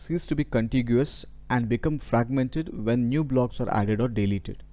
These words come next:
So over time, as files grow, grow larger, the file system becomes increasingly fragmented. So that is why in most of the opera-, uh, operating systems, we have option called as defragmentation, right? So we can remove these, uh, f-,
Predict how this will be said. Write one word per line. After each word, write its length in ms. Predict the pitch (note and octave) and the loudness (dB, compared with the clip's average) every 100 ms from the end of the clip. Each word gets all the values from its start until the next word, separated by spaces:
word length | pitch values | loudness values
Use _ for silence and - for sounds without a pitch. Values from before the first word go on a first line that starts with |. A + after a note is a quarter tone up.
| - - - - - - - - | -20 -20 -20 -20 -20 -20 -20 -10
So 200 | - B2+ | -4 -2
over 220 | - C#3+ F3+ | 2 2 4
time, 360 | C3 C#3+ F#3 - | 4 2 0 0
as 240 | A#2+ A#2+ | 0 0
files 340 | - B2 D3+ A2+ | 2 6 6 4
grow, 300 | A#2 C3 B2 | 2 4 4
grow 240 | B2 C3+ | 2 2
larger, 480 | B2+ C#3 C#3 A2+ - - - - - | 4 4 4 -2 -6 -12 -14 -12 -6
the 60 | |
file 220 | - C3 D#3 | 4 4 4
system 280 | D3+ D#3 | 0 -2
becomes 340 | A#2+ B2+ C3+ - | -2 -2 -2 -4
increasingly 800 | - B2 B2 C3+ C3 A2+ A2 D3 | -4 -2 0 2 2 0 0 -2
fragmented. 680 | - G#2+ G2+ G2+ G2 - - - - - - - | -2 0 0 -2 -6 -10 -14 -20 -18 -20 -18 -6
So 140 | A#2 | 0
that 180 | B2 D3 | 2 2
is 160 | D#3+ | 2
why 260 | D3+ D3+ F3+ A#3 - - - - - | 2 2 0 -8 -18 -20 -20 -20 -8
in 100 | A#2+ | 0
most 180 | B2 D3 | 2 2
of 100 | D#3+ | 4
the 60 | C#3+ | 4
opera-, 400 | B2 C3+ B2+ A#2 | 4 4 2 2
uh, 60 | G#2+ | 2
operating 400 | A#2 B2 C#3+ C#3 | 4 4 2 0
systems, 500 | F3 - C3 D3+ - | -4 -4 -4 -6 -4
we 120 | A2+ | 2
have 160 | B2 C3+ | 4 4
option 320 | A#2+ - C3 | 2 -2 0
called 160 | A#2+ | 2
as 100 | A#2 | 0
defragmentation, 880 | G2+ C3+ - A#2 G#2+ A#2 A2 G#2+ - - - - - - - - - | 2 0 4 2 2 -2 0 -2 -4 -14 -16 -18 -20 -20 -20 -20 -12
right? 180 | - - - - - | -10 -10 -14 -20 -12
So 180 | - B2 | -4 -2
we 120 | C3 | 2
can 340 | E3 C#3+ C3+ | 4 6 4
remove 400 | A#2 C3 D#3 F3 | 2 2 2 2
these, 340 | D3+ D3+ C#3+ A#2+ | 2 2 2 0
uh, 220 | G#2+ G2+ | 2 0
f-, 180 | G2+ | -6